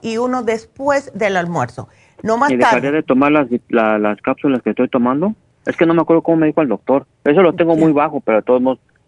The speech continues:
Speaker 2: no me dio nada, me dijo que no tomara nada. Entonces,
Speaker 1: Ya.
Speaker 2: pero yo me las compré porque leí que estaba un poquito alto. La verdad no me acuerdo esa palabra.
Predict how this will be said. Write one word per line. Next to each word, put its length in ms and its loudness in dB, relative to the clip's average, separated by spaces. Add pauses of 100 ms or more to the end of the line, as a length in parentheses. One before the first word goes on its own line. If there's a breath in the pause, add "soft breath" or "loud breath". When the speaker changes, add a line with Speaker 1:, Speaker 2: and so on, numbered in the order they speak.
Speaker 2:
no 160 2
me 140 2
dio 160 2
nada, 260 0
me 120 -6
dijo 100 -8
que 100 -6
no 120 -2
tomara 340 -2
nada. 320 -4 (400 loud breath)
Entonces, 280 -2
Speaker 1:
Ya. 120 0
Speaker 2:
pero 100 -2
yo 80 -4
me 120 0
las 140 -2
compré 280 -2
porque 400 -4
leí 260 0
que 100 -10
estaba 240 -4
un 100 -2
poquito 440 -6
alto. 320 -4 (240)
La 200 -2
verdad 160 0
no 60 -2
me 60 0
acuerdo 240 -6
esa 140 -10
palabra. 420 -2